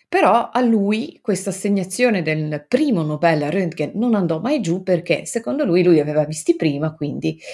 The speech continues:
il premio doveva spettare a lui. Peraltro Lenard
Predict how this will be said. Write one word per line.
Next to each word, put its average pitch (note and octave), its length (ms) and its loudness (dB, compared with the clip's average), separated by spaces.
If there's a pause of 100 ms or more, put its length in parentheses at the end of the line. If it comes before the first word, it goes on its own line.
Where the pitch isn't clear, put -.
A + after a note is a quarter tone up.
(120)
il F3+ 120 -6
premio D3+ 340 2
doveva C#3+ 440 2 (260)
spettare C#3+ 600 -4
a - 20 -4
lui. D#3 260 -8
Peraltro A3 640 0
Lenard F3+ 600 -4